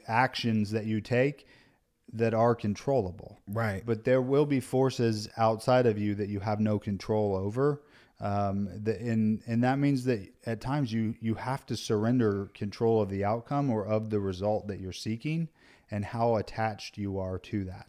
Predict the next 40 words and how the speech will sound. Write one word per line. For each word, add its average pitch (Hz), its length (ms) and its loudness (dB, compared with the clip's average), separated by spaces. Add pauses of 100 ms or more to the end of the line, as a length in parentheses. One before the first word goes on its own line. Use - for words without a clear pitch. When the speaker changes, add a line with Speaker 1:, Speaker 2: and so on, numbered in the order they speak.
Speaker 2:
Right. 85 340 -10
Speaker 1:
As 127 140 4
an 131 120 6
entrepreneur, 135 600 4
your, 127 320 4 (200)
your 131 420 2
life 117 460 2
is 104 180 0
nothing 113 380 0
but 95 160 -8
problems. 113 720 -6
Speaker 2:
Yeah. 92 200 -8 (200)
Speaker 1:
And 113 120 -2
by 113 160 4
that, 135 180 4
I 127 60 4
mean, 113 160 4
it's 104 180 -4
nothing 139 340 2
but 107 140 0
things 127 380 2
that 101 180 -2
don't 117 320 2
go 110 320 4
the 104 160 2
way 107 240 2
you 104 220 0
want 104 380 -2
them 107 240 2
to 101 160 -2
go 110 340 0
in 107 80 -2
order 104 240 0
to 104 180 -4
exert 101 380 -4
full 110 400 0
control 101 560 -2
towards 95 300 -8
your 90 140 -8
outcome. - 460 -12